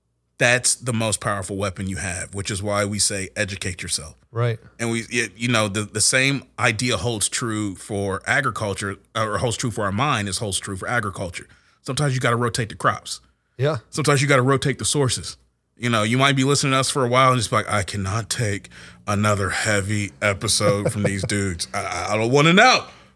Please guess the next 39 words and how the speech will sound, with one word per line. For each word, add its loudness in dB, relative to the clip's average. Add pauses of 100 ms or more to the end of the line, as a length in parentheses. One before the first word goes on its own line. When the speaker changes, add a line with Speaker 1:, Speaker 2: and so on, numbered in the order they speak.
(160)
Speaker 1:
about 6
what 4
the 2
New 4
World 2
Order 2
is 0
doing 0
today. 2 (160)
Speaker 2:
<laughs> -6
Speaker 1:
I 4
just 4
want 4
to 4
laugh." 2 (160)
Okay, 0
hey, 2
we -4
get -4
it. -10 (320)
You 0
know, 4
maybe 4
you 2
need 0
to 0
educate 0
yourself -2
with 0
a, -2
with 4
another 0
source -4
or -6
go -2
to 0
another 2
resource. -4
Speaker 2:
Mm-hmm. 0